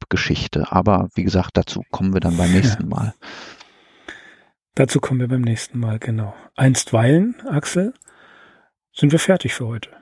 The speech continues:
Speaker 1: Genau, wir müssen nicht
Speaker 2: Ja.
Speaker 1: mehr in diese Geschichten hineininterpretieren,
Speaker 2: Hineininterpretieren.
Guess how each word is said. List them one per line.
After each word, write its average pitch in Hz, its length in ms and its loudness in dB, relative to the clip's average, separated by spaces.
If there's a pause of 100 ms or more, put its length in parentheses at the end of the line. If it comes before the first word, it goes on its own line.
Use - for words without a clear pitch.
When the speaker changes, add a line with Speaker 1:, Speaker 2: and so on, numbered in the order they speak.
(520)
Speaker 1:
Genau, 92 360 4
wir 95 120 4
müssen 107 500 0
nicht - 320 -2
Speaker 2:
Ja. - 60 4
Speaker 1:
mehr 110 220 4
in 117 100 2
diese 107 180 0
Geschichten 104 560 -4
hineininterpretieren, 101 920 -2
Speaker 2:
Hineininterpretieren. 143 680 0